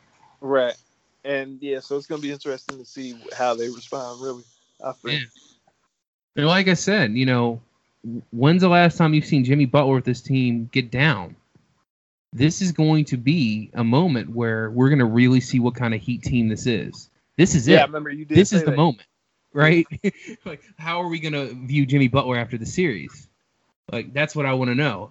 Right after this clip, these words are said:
Speaker 2: 'Cause if you want to be considered elite, you have to take on both sides. And I'm, and I'm a self-proclaimed, um, LeBron hater, even though I love LeBron James. I'm still a hater,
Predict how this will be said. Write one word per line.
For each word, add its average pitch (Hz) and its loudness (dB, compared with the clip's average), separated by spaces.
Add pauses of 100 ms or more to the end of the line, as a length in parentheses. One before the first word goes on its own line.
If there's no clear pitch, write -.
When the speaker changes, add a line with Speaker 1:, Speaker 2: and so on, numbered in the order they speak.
Speaker 2:
'Cause 143 2 (140)
if 135 0
you 175 4
want 202 2
to 180 2
be 165 -2
considered 151 0
elite, 127 -2 (600)
you 131 0
have 135 2
to 123 -6
take 117 -4
on 113 -4
both 113 -6
sides. 98 -8 (100)
And 131 0
I'm, 175 2
and 104 -6
I'm 131 -4
a 117 -8
self-proclaimed, - 0 (240)
um, 117 0
LeBron 117 0
hater, 117 -2
even 123 0
though 120 2
I 113 -2
love 117 -2 (480)
LeBron 117 4
James. 117 4
I'm 117 0
still 131 2
a 139 6
hater, 117 2